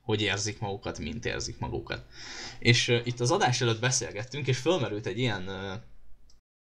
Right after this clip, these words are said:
ö, fogalom, hát nem tudjuk, hogy ez fogalom, mert mindegy, lényeg-, ö,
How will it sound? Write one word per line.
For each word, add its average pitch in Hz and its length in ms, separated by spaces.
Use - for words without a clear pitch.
ö, 104 440
fogalom, 135 680
hát 120 160
nem 190 120
tudjuk, 123 180
hogy 127 100
ez 113 120
fogalom, 110 360
mert 139 120
mindegy, 120 280
lényeg-, 120 400
ö, 113 340